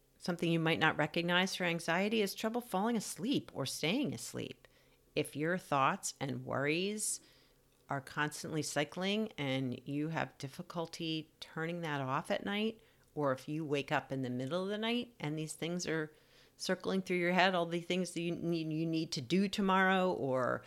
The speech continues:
things you need to cross off your list, or things you forgot to do today,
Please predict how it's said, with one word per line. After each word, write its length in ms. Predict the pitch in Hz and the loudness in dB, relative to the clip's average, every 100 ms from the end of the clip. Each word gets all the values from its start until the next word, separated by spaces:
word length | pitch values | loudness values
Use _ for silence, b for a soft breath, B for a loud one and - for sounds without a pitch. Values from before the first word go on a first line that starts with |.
| B B _ | B B _
things 260 | 175 170 - | -4 -4 -2
you 100 | 165 | -2
need 220 | 165 151 | -2 -2
to 80 | 151 | -4
cross 380 | - 151 151 | 0 -2 0
off 200 | 160 160 | 0 0
your 120 | 143 143 | -2 0
list, 380 | 156 160 - | 0 0 -2
or 60 | 131 | -6
things 300 | 131 160 156 | -4 -4 -4
you 80 | 143 | -6
forgot 460 | - 135 151 156 | -6 -2 0 -2
to 120 | - 151 | -4 -6
do 180 | 151 | -4
today, 640 | 147 160 143 151 165 196 | -4 -4 0 2 2 -2